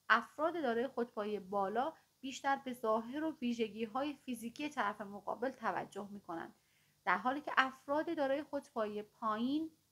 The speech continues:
بیشتر به ویژگی‌های شخصیتی و باورهای اون فرد علاقه‌مند هستند. به همین دلیل، افرادی که نظارت کمتری بر خودشون دارن، در روابط عاشقانه تعهد بیشتری دارن، چون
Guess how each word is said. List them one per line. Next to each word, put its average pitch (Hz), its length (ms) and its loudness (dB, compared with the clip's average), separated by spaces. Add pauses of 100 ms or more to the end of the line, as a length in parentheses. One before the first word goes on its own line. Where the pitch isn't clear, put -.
(140)
بیشتر 262 280 -2
به 262 120 -2
ویژگی‌های 208 580 -4
شخصیتی 233 840 -2
و 302 140 -2 (340)
باورهای 220 720 4
اون 254 220 -4
فرد - 400 4 (360)
علاقه‌مند - 600 -4
هستند. - 340 -20 (1600)
به 214 60 -12
همین 262 320 4
دلیل، 262 320 4
افرادی 240 380 2
که 262 120 -2
نظارت 226 460 0
کمتری 233 640 2
بر 185 160 -2
خودشون 214 500 -6
دارن، 233 300 -2 (280)
در 208 120 2
روابط 208 540 2
عاشقانه 240 640 -2
تعهد 240 680 2
بیشتری 220 540 -2
دارن، 175 260 -4
چون 262 200 -6